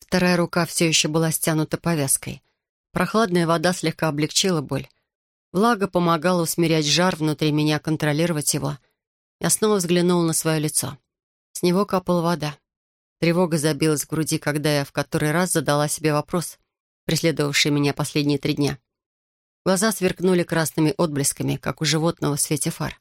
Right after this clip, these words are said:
И я отшатнулась от раковины, потрясенная. Лицо мое сморщилось. «Кто же я теперь?» или что? Я сглотнула слезы и несколько раз глубоко вдохнула. Надо с кем-то поговорить.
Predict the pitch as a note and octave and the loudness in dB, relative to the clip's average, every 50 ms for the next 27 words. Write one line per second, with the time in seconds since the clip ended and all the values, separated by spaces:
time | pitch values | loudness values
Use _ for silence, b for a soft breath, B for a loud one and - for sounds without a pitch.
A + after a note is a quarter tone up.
0 | _ _ _ _ _ _ _ _ _ _ _ _ _ _ _ _ _ - E3 E3 | _ _ _ _ _ _ _ _ _ _ _ _ _ _ _ _ _ 0 0 0
1 | D#3 - - D3+ - - D#3 - E3 D#3 D3+ C#3+ - D3+ - - F3 F3+ F3+ - | 0 0 0 0 0 0 0 0 0 0 0 2 0 -2 -2 -2 -4 -4 -4 -2
2 | D#3+ E3 E3 D#3+ - - - E3+ D3+ - - D3 D3 - D3+ D3 C#3+ C#3+ - _ | -2 0 0 0 -2 -4 -4 -2 -2 -2 -2 -2 -2 -4 -4 -6 -8 -10 -14 _
3 | _ _ _ _ _ _ _ _ _ _ _ _ _ _ _ _ - D#3+ - - | _ _ _ _ _ _ _ _ _ _ _ _ _ _ _ _ -4 -2 -2 0
4 | F3 D#3 D3+ D#3 D#3 D3 - - E3+ E3 - - - - B2 C3+ - - - _ | 0 0 2 0 0 0 -2 -2 -2 0 0 -2 -2 -2 -6 -8 -8 -8 -10 _
5 | _ _ _ _ _ _ _ _ _ _ _ _ - - - - G3+ F3 D3 D#3+ | _ _ _ _ _ _ _ _ _ _ _ _ -16 -6 -2 0 0 0 2 0
6 | D3 C#3+ - - D#3 - D#3+ D3+ - - _ _ _ _ _ _ _ _ _ _ | 0 0 -2 -4 -4 -2 -4 -4 -4 -6 _ _ _ _ _ _ _ _ _ _
7 | _ _ - - F3+ D#3+ D3+ D3 - - - - - F#3+ D3 C3+ - _ _ _ | _ _ 0 0 0 2 2 2 0 0 0 0 -2 -2 -2 -2 -8 _ _ _
8 | _ _ _ _ _ _ _ _ _ _ _ _ _ _ _ - - G3+ G3+ F#3 | _ _ _ _ _ _ _ _ _ _ _ _ _ _ _ -2 0 0 0 2
9 | E3 F#3 F3 F3+ - - F#3 F#3 E3+ D#3 - F3+ F3 F3 E3+ D3 E3+ E3 D#3+ D#3 | 2 2 0 0 2 2 2 2 2 2 2 2 2 2 2 2 2 2 2 0
10 | - - - D#3 - - D3+ D#3+ E3 D#3 C#3+ - D#3+ C#3 C#3+ D3 - - D#3+ D3+ | 0 -2 -4 -4 -2 -2 -2 -2 -2 -2 0 -2 0 0 0 -4 -2 -2 -4 -4
11 | D3 - D3+ D#3 - - D3 D3 C#3 C3 C3 C3+ - _ _ _ _ _ _ _ | -2 -2 -4 -4 -2 -4 -2 -2 -2 -2 -6 -10 -14 _ _ _ _ _ _ _
12 | _ _ _ _ _ _ _ _ _ _ - F3+ F3 E3+ D#3+ D#3+ E3 D#3 F3+ F#3 | _ _ _ _ _ _ _ _ _ _ 0 2 2 4 2 2 0 0 0 0
13 | - - - - D#3+ D#3 D#3 - - - - D3+ - D#3 C#3+ D3+ D#3 C#3+ C#3 - | -2 -2 -2 -2 -2 -2 -2 -4 -6 -6 -8 -8 -6 -4 -4 -4 -4 -4 -4 -6
14 | - - - | -6 -8 -8